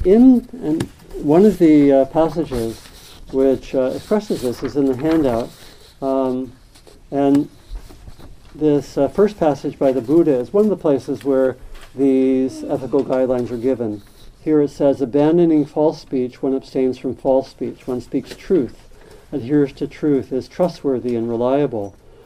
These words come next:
is one who is no deceiver of the world, abandoning malicious speech.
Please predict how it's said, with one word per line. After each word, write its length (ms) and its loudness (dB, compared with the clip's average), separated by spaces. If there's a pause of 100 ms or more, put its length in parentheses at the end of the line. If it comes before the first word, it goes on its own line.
(360)
is 160 -4
one 220 4
who 140 2
is 160 0
no 240 0
deceiver 560 -2
of 100 -6
the 80 -4
world, 460 0
abandoning 640 -2
malicious 500 -2
speech. 540 -10